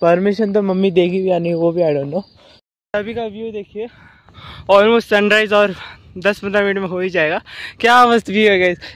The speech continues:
एकदम सुबह सुबह ऐसा व्यू मिल जाने से आपको पूरा दिन नहीं भर जाता। So फिलहाल time waste ना करते हुए जाते हैं अपना second round की तरफ guys।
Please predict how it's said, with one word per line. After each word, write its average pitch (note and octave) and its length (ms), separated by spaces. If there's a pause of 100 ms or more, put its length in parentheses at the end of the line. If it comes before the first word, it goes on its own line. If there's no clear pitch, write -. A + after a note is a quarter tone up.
एकदम G3 260
सुबह G#3 240
सुबह G#3+ 200
ऐसा G3+ 200
व्यू G#3+ 220
मिल G#3+ 120
जाने G#3 220
से G#3 80
आपको G#3 220
पूरा G#3 200
दिन F3+ 180
नहीं G#3 120
भर F3+ 140
जाता। E3 320 (640)
So G#3 140
फिलहाल A3+ 320
time A3 280
waste A3 180
ना G#3 120
करते F#3+ 220
हुए G#3 120 (220)
जाते F#3 300
हैं G3 60
अपना G3+ 160 (600)
second A3 340
round F3 200
की E3+ 100 (400)
तरफ E3 280
guys। D#3 220